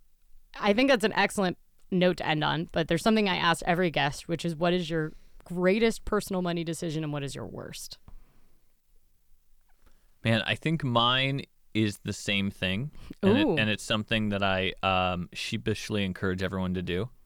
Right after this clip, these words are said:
Speaker 2: and that's to burn a one dollar bill. <laughs> There is, if, if you think of the value of a dollar, it's not that great, a single, a single dollar. And I, I look at it in the same way of, like, money being magic. I look at it as a way to prove that money has no control over you.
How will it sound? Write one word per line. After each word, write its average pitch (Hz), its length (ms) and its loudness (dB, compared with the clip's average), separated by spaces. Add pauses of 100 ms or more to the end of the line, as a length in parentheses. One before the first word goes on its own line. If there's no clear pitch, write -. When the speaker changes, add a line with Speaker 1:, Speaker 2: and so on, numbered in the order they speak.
(880)
Speaker 2:
and 98 120 0
that's 98 180 0
to 104 100 2
burn 95 560 2
a 85 80 0
one 85 220 -2
dollar 73 280 -4
bill. - 360 -8
<laughs> 160 60 -10 (1200)
There 131 200 6
is, 123 240 2 (180)
if, 127 240 0
if 135 220 0
you 127 100 4
think 160 240 -2
of 160 80 4
the 147 140 4
value 120 240 6
of 107 80 0
a - 20 0
dollar, 92 380 2
it's 87 180 -6
not 101 240 0
that 90 240 -2
great, 78 280 -6
a - 40 -16
single, 92 380 -8 (100)
a 92 60 -4
single 90 300 -4
dollar. 80 420 -2 (260)
And 110 160 0
I, 214 200 2
I 113 100 4
look 120 260 2
at 113 220 6
it 110 160 2
in 101 100 -2
the 104 80 -2
same 120 280 -2
way 110 140 2
of, 95 120 -2
like, 92 240 -2
money 98 260 -2
being 90 260 -4
magic. 90 540 -2
I 87 40 -2
look 95 200 -4
at 98 100 2
it 98 40 -2
as 95 100 -6
a 98 60 -2
way 95 80 -2
to 92 100 -4
prove 92 380 -6
that 98 100 -4
money 90 280 -4
has 90 180 -6
no 90 120 -4
control 90 440 -4
over 98 180 -2
you. 120 180 -4